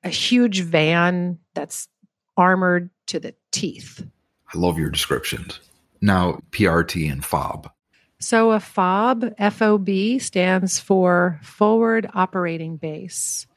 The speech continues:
Speaker 1: And it's basically a kind of fundamentally military outpost, but there would be diplomats also living and working at a fob, which is why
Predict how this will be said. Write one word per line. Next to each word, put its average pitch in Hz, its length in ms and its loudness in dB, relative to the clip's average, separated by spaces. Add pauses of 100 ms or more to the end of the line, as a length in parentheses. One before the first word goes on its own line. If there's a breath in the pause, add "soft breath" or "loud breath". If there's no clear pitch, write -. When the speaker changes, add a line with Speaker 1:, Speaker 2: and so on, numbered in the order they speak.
(440)
Speaker 1:
And 214 180 2
it's 226 180 -2
basically 220 880 0
a 196 100 -6
kind 185 340 0
of 175 300 0 (380)
fundamentally 190 680 4
military 175 760 2
outpost, 160 840 -6
but - 160 -4
there 175 160 2
would 180 220 2
be 175 400 0 (100)
diplomats 180 960 -2 (140)
also 196 680 2 (720)
living 185 460 2
and 180 140 2
working 175 520 0
at 170 140 -2
a 160 80 -2
fob, 165 560 -2
which 175 160 -2
is 170 160 -4
why 175 340 2